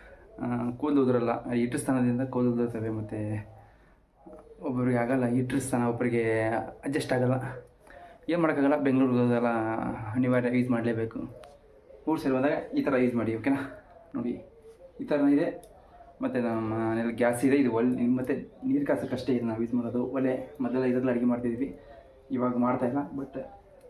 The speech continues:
ಗ್ಯಾಸ್ ಖಾಲಿ ಆದಾಗ ನಾವು ಇದರಲ್ಲಿ ಅಡುಗೆ ಮಾಡೋದು. ಮತ್ತು ಇನ್ನೊಂದು, ಆ, ನೀರು ಕಾಸೋಕ್ಕೆ ಇದನ್ನ ಯೂಸ್ ಮಾಡೋದು ನಾವು, ಓಕೆನಾ? ಈಗ ನೀರು ಕಾಯ್ತಾ ಇದೆ. ನಾನು ಸ್-, ನಿಮಗೆ ಸ್ನಾನ ಮಾಡಿ ಫ್ರೆಶ್ ಅಪ್ ಆಗಿ ಇವತ್ತು ನಮ್ಮ ಹೊಲಕ್ಕೆ ಹೋಗ್ಬೇಕು.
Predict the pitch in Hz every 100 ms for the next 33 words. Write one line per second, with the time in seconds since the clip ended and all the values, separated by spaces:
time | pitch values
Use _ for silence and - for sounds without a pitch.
0 | - 135 135 - 139 131 151 135 120 123
1 | 120 120 117 113 123 - - - - -
2 | _ 143 - 135 131 - - 135 123 120
3 | 160 165 135 160 170 135 127 120 113 110
4 | 104 104 104 - - - - _ _ _
5 | - - - - - - - - - 120
6 | 123 120 139 135 127 123 143 - - -
7 | - 127 120 113 113 113 110 107 - -
8 | - 131 120 117 120 135 135 139 135 143
9 | - - 123 143 131 135 123 - - -
10 | - - - 123 123 127 123 127 151 160
11 | 135 123 127